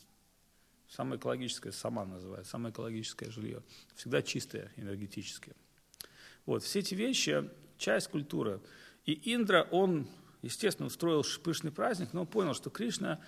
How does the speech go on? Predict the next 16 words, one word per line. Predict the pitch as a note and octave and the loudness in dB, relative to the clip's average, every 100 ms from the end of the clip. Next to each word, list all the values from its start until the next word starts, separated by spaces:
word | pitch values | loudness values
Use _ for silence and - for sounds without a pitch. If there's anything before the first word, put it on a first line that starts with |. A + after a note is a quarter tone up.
| - - _ | -20 -20 _
повелитель | C3+ F3 G3+ E3 D3 | -2 0 0 0 -2
коров, | D#3 E3+ A3+ C#4 - C#3 - - - - - - | -2 2 4 4 -2 -10 -12 -20 -20 -20 -20 -10
потому | A#2+ A#2+ | -6 -6
что | - | -4
коровы | - D3 C3+ | 0 2 2
несут | B2 - C3 | 0 -4 -6
жизнь, | A#2 G#3+ F3 D#3+ - - - | -2 -2 -2 -4 -8 -20 0
и | |
он — | D#3+ | 0
повелитель | F3 F#3+ F3+ E3 | 2 0 0 -2
чувств. | - G3+ F3 - - - - - - _ | 0 0 0 -2 -12 -16 -20 -20 -20 _
Почему? | - - F#3+ | -6 -2 -2
Потому | C#3 D3+ D3+ | 0 0 0
что | - E3+ - - - | 2 0 0 -18 -12
в | B2 | 2
этом, | F3+ F3+ E3 | 2 2 -4